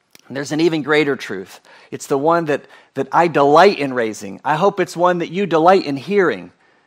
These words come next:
And it is seeing, even here, as we see on every page of Scripture,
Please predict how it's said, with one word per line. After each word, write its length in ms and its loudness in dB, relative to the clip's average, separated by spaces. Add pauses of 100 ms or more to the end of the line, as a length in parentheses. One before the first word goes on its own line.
(520)
And 120 -6
it 80 -6
is 100 -6
seeing, 360 -4
even 320 -4
here, 280 -6
as 140 -8
we 100 -8
see 160 -10
on 100 -6
every 240 -6
page 380 -10
of 100 -12
Scripture, 580 -12